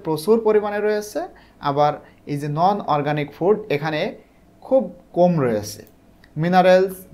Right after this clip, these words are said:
নাইট্রেটস, পেস্টিসাইড, রেসিডিউস, ওমেগা থ্রি ফ্যাটি অ্যাসিডস and স্যাচুরেটেড ফ্যাটস, এটা কিন্তু স্যাটুর হবে না, স্যাচুরেটেড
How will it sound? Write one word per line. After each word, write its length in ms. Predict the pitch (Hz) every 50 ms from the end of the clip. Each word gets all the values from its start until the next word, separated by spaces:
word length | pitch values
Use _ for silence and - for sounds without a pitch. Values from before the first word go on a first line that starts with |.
| 143 143
নাইট্রেটস, 600 | 143 147 147 147 165 165 160 160 160 160 165 - - - - -
পেস্টিসাইড, 800 | - 147 143 147 147 - 156 151 - 156 143 139 139 147 147 143 143 - - _ _ _ _ - 135
রেসিডিউস, 580 | 143 147 147 - 175 160 156 151 147 151 151 151 - - - - 147
ওমেগা 280 | 143 147 151 147 156 151 151
থ্রি 140 | - 151 147 143 143 143
ফ্যাটি 240 | 147 139 139 143 147 139
অ্যাসিডস 500 | 131 123 - - 147 139 139 143 139 - - - - 127 131 147
and 180 | 175 196 180 - - - - - _ _ _ _ _ - -
স্যাচুরেটেড 720 | - 190 185 185 - 220 202 190 170 - 156 156 147 - - -
ফ্যাটস, 340 | - 151 131 92 - - - - - - - _ - 143
এটা 120 | 147 185 190 202
কিন্তু 260 | 214 208 185 202 202 220 233 226 - -
স্যাটুর 480 | - 180 175 175 175 - 220 240 254 226 180 156
হবে 160 | 147 117 110 92
না, 60 | - - - _ _ - -
স্যাচুরেটেড 680 | - 156 156 156 - 180 165 151 147 151 196 233 247